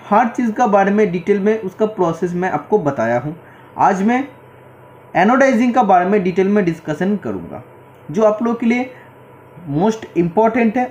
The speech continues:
और इसका fact भी आपको समझ में आएगा और हमेशा के लिए आपको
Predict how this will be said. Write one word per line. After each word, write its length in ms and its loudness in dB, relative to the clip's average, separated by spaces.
और 100 0
इसका 240 -2
fact 380 -2
भी 100 0
आपको 240 -2
समझ 280 2
में 220 0
आएगा 320 2
और 180 0
हमेशा 460 -2
के 120 -4
लिए 120 2
आपको 380 0